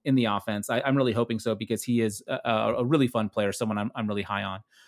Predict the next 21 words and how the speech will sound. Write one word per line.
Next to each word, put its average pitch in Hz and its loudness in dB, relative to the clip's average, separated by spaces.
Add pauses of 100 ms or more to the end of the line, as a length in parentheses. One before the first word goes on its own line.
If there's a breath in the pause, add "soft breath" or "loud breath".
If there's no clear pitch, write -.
(140 soft breath)
Uh, 107 4
let's 165 6
move 180 8
to 156 6
our 139 8
last 143 4
game 151 2
on 143 2
the 131 2
docket 135 2
here. 139 4 (240 soft breath)
We've 143 6
got 147 6
U 196 6
S 147 4
C 190 2 (300 soft breath)
at 165 4
Utah, 170 4
Utah 160 2
plus 160 0
three. 160 4